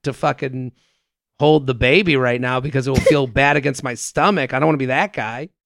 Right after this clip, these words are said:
Speaker 2: Right. No,
Speaker 1: You
Speaker 2: I mean,
Speaker 1: know?
Speaker 2: your life definitely changes a lot, but then, like, you still, still have the same kind of issues. And like I said, it, I mean, it's not gonna really change a lot for you.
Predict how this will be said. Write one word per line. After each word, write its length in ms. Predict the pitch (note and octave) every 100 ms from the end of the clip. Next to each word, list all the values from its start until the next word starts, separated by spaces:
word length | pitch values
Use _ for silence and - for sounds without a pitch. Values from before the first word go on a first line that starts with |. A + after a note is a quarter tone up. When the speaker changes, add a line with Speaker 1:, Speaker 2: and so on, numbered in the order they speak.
| _
Speaker 2:
Right. 460 | G3+ G#3 F#3+ F3 - _ _ -
No, 140 | E4+ G#4+
Speaker 1:
You 40 |
Speaker 2:
I 40 | E4
mean, 80 | C#3
Speaker 1:
know? 380 | C3+ D3 F3 F3+ _ -
Speaker 2:
your 200 | A#3 A#3+
life 340 | B3 C4 C4
definitely 440 | A#3+ G#3+ F#3 D3 G#3
changes 420 | G#3+ F#3 F3+ E3+
a 60 |
lot, 360 | F#3 F3 G3 C4+
but 100 | C4
then, 180 | A#3 G#3+
like, 200 | G#3 G3
you 80 | A#3
still, 300 | - - - -
still 340 | - - B3
have 200 | A3 F#3
the 80 | F3+
same 260 | - G3+ F3+
kind 180 | F#3+ F#3+
of 60 | F#3+
issues. 500 | F#3+ - A3+ A#3 - - - _ -
And 180 | A3+ A#3
like 160 | A#3
I 100 | A3
said, 360 | G#3+ A3+ G#3 F#3+ -
it, 160 | G#3+ - _ _ -
I 40 |
mean, 140 | G#3 G3
it's 100 | -
not 120 | A3
gonna 140 | A3
really 200 | G3 G3
change 260 | F3+ G#3 F#3
a 40 |
lot 180 | F#3 F3+
for 80 | G3
you. 160 | F#3+